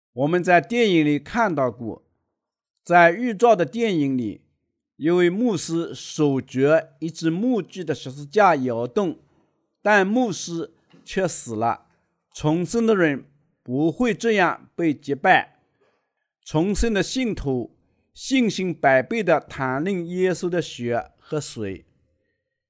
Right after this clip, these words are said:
当魔鬼想折磨他时，他就质问魔鬼：“你们知道耶稣转嫁了我所有的罪孽吗？”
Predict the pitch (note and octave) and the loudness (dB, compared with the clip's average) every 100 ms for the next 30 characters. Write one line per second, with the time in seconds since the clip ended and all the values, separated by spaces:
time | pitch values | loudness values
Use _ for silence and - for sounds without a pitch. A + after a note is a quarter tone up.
0 | _ _ - F#3+ F3 F3+ B3 G3 D#3 - | _ _ 2 2 4 4 2 2 0 2
1 | D3 C3+ - E3+ A#3+ D#3 - D#3 D3+ - | 0 0 -2 -2 0 -2 0 2 2 -2
2 | A2+ F2+ _ _ _ _ _ _ - F#3 | -10 -14 _ _ _ _ _ _ 4 4
3 | F3 E3+ - C3+ D3+ G3 F3 - - A#2+ | 6 2 0 0 2 2 0 -6 -12 -4
4 | D3 F3+ C#3+ A#2 - _ _ _ _ _ | -2 0 -2 -4 -10 _ _ _ _ _
5 | C3 D#3 E3+ D#3+ F#3 G3+ F#3 F#3 G#3 F#3+ | -2 2 2 0 4 6 6 6 4 4
6 | - G#3 F3+ D#3+ D3 F#3+ G3 F3 D3+ C3+ | 2 -2 0 0 2 2 6 6 4 2
7 | B2 - C#3 C#3+ G#3+ G3+ D3+ C#3 G#3+ G3+ | 0 -4 0 2 4 2 0 -2 -2 -2
8 | G3 F3+ E3 D#3+ | -2 2 2 0